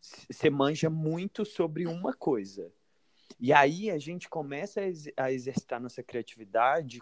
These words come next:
quando eu começo a fazer coisas que parecem ser aleatórias. Então, sei lá, eu vou fazer um curso de marcenaria, eu vou fazer um curso de artes, eu vou fazer o-,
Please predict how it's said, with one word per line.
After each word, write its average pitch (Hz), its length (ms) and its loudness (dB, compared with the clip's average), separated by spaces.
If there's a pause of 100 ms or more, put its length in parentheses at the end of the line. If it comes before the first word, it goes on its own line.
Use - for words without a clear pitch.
quando 143 580 0 (220)
eu 139 80 2
começo 147 380 -2
a - 20 -20
fazer 160 380 0
coisas 156 480 -2
que - 120 -4
parecem 165 600 0
ser - 160 2
aleatórias. 123 760 0
Então, 127 420 -2 (280)
sei - 200 -4
lá, 135 220 2
eu 113 160 0
vou 120 880 0 (1080)
fazer 120 280 4
um 135 120 8
curso 143 540 4
de 147 180 0
marcenaria, 139 880 0
eu 98 80 -2
vou 113 140 -8
fazer 120 260 -4
um 131 140 -8
curso 147 800 -2 (320)
de 120 220 4
artes, 110 680 2
eu 101 160 0
vou 101 220 -10
fazer 117 340 -2
o-, 117 140 -6